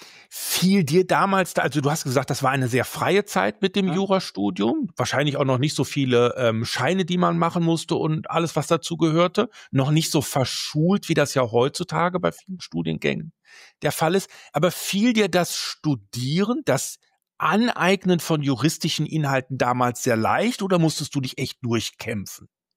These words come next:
Speaker 2: Nö, das fiel mir eigentlich leicht. Ähm, dadurch, dass, äh, das juristische Studium, wenn man's, ähm, äh, glaub ich, vernünftig betreibt, eben weder mit dem Auswendiglernen von Gesetzen zu-, zusammenhängt, noch damit jetzt irgendwelche einzelnen Fälle zu pauken,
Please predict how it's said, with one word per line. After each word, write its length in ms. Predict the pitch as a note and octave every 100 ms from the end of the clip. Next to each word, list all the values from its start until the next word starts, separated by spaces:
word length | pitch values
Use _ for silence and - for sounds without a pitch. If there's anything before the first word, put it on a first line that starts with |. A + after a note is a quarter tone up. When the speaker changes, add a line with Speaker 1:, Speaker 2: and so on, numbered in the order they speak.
| _ _ _
Speaker 2:
Nö, 300 | - C3+ C3
das 160 | B2+ -
fiel 140 | F3
mir 120 | D#3+
eigentlich 300 | G2+ A#2+ A#2+
leicht. 440 | A2+ A#2+ - - -
Ähm, 300 | B2+ C3 C3+ - - - - _
dadurch, 320 | B2 D3 D#3+
dass, 440 | - C#3+ - - -
äh, 160 | -
das 160 | C3+ C3
juristische 480 | C#3+ F3 - C#3+ C#3
Studium, 580 | - G3 F3+ F3 E3+
wenn 120 | D3+ C#3+
man's, 540 | C#3 C#3 - - - -
ähm, 320 | C3+ B2+ B2+ - _ _ _ _
äh, 160 | - B2
glaub 240 | A#2 A#2
ich, 240 | A2 - - G3+ C3+ - _ _
vernünftig 840 | _ D3+ D3 F3 G3+ - E3 D#3
betreibt, 600 | - - B2 C3+ D3 -
eben 460 | - C#3+ C#3+ C3+ -
weder 460 | G#2 G#2 C3 E3 E3
mit 160 | D3 C#3+
dem 140 | B2
Auswendiglernen 760 | A2 A2 D3 C3 A#2+ B2+ B2 B2
von 180 | B2
Gesetzen 360 | B2 C#3 F#3+ E3
zu-, 140 | -
zusammenhängt, 800 | C#3+ - - C3 C3+ C#3 C#3 B2+
noch 260 | C3 D3+ -
damit 440 | - B2 C#3 B2+
jetzt 220 | C3 A#2 -
irgendwelche 420 | C#3+ C3 A#2+ -
einzelnen 380 | G#2 B2+ C3+ A2
Fälle 340 | - D3 F3+
zu 160 | D#3+ A2+
pauken, 480 | - G#2+ C3 G3+